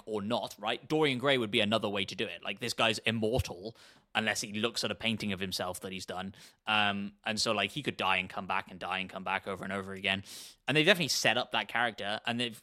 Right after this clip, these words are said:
of course set up this like Marvel Cinematic world. You look deep in Thor, Crash. Is it? Have you found it?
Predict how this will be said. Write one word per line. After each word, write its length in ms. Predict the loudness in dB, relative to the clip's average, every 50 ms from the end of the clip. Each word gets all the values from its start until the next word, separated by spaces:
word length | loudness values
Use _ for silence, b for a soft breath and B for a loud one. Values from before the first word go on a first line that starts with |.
| _ -10
of 100 | -10 -8
course 220 | -4 -2 -2 0
set 180 | 0 -2 -2 -2
up 200 | -4 -6 -6 -8
this 180 | -8 -6 -4
like 220 | -2 -2 -4 -4 -2
Marvel 320 | 0 0 0 0 0 -2
Cinematic 540 | -4 -4 -4 -4 -4 -4 -4 -4 -6 -8 -10 -14 b b b b b -2
world. 360 | 2 4 4 4 2 0 -6
You 80 | -8 -8
look 160 | -8 -8 _ -10
deep 200 | -10 -8 -6 -6
in 120 | -8 -8
Thor, 260 | -8 -10 -14 -14 -14
Crash. 440 | -16 -16 -16 -16 -14 -14 -14 -14 -14 -12
Is 140 | -12 -8 -8
it? 120 | -8 -8 -8
Have 140 | -10 -8 -8
you 100 | -8 -8
found 360 | -6 -4 -4 -2 -2 -2 -2 -2
it? 240 | -4 -4 -6 -10